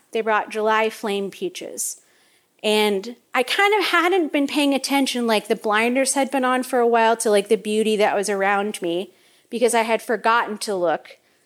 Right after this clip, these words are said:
And she brought this flat of peaches, this woman named Judy, and I was kind of standing there in this very hot kitchen. I think I was making jam,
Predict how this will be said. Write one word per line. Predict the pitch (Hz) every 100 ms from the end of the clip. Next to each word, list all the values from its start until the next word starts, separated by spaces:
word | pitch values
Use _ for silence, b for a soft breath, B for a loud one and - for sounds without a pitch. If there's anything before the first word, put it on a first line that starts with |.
| _ _ -
And | 220 220 214 202 196 - - _ _ _
she | - - 233 220
brought | - 233 233 220 - - -
this | 233 220
flat | - 247 240
of | 233
peaches, | - 240 233 202 202
this | 220
woman | 233 220 214
named | 214 208
Judy, | - - 208 190 185 B B B
and | 233 226
I | 220 214 220 - _ -
was | 220 -
kind | 269 254
of | 247
standing | - 254 254
there | 240 240
in |
this | 233 -
very | 254 240
hot | - - -
kitchen. | 254 240 233
I | 220 214
think | 262
I | 240
was | 214 226
making | 214 226 214 208
jam, | 247 233 240 247